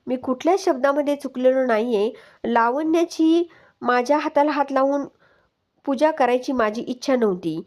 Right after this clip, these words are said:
शेवटी मी तुझ्याशी लग्न केलेलं आहे, त्यामुळे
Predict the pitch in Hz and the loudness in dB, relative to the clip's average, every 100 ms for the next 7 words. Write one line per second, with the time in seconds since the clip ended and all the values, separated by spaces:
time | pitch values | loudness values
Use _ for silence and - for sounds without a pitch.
0 | _ _ _ - 269 269 262 320 339 - | _ _ _ 0 2 2 2 4 4 2
1 | 262 311 247 240 262 269 233 214 247 262 | 0 -2 0 0 0 0 0 2 2 2
2 | 262 262 - 262 233 196 254 - _ - | 2 2 2 0 0 -4 -6 -14 _ -2
3 | 254 262 302 302 233 | 0 2 2 4 2